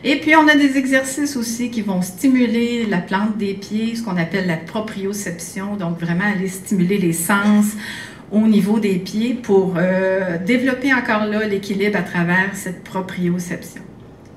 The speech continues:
Et puis, je vous, je vous montre le circuit, donc, euh, soit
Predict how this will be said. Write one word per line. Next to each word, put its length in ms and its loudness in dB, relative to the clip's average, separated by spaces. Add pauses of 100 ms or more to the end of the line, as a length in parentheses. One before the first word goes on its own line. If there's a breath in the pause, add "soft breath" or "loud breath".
(920 loud breath)
Et 240 4
puis, 220 4
je 80 -2
vous, 120 -2 (100)
je 120 0
vous 80 6
montre 200 4
le 80 2
circuit, 720 -2 (120)
donc, 380 -4
euh, 580 2
soit 320 0